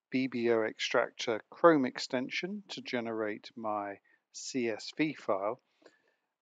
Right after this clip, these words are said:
and I've loaded the names into the second phase of B B O extractor. You can see here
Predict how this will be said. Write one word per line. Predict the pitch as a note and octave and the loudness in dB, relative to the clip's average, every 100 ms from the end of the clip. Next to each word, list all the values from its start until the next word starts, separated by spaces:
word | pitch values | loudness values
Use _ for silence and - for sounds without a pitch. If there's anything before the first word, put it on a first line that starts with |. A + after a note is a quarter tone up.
| - | 0
and | C3 C3+ | 2 6
I've | D3+ C#3+ | 4 8
loaded | D#3+ F#3 F#3 C#3 | 8 8 2 -4
the | C#3+ | 0
names | B2 A#2 A2 A2 A2 A2+ A2+ - A#3+ | 2 2 2 -4 -6 -10 -12 -14 -12
into | B2+ G#2+ - | -12 -12 -8
the | A2+ | -4
second | - C#3 A#2+ - | -2 -2 -6 -4
phase | A#2 A2 G#2+ G#2 | -2 -2 -4 -10
of | G2+ | -12
B | - G#2 | -10 -10
B | G#2 G2 | -8 -8
O | G2 | -8
extractor. | - - - - - C3+ D3+ _ _ _ _ - | -8 -12 -12 -18 0 0 0 _ _ _ _ -18
You | G2+ | -16
can | G#2 F#2+ | -14 -10
see | - G2+ | -8 -8
here | G2+ G#2 A#2+ | -8 -8 -8